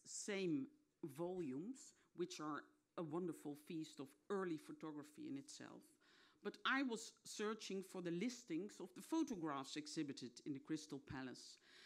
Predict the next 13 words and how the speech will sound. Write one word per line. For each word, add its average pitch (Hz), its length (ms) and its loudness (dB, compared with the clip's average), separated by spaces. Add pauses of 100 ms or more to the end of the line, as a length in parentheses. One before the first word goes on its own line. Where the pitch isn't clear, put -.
(240)
and 254 140 4
I 233 140 4
stumbled 285 680 4
upon 214 460 -2
what 185 240 -4
at 165 80 2 (160)
that 185 240 -2
time 165 480 2
seemed 180 340 -2
to - 80 -2
me 170 180 4
a 147 40 4
strange 233 640 0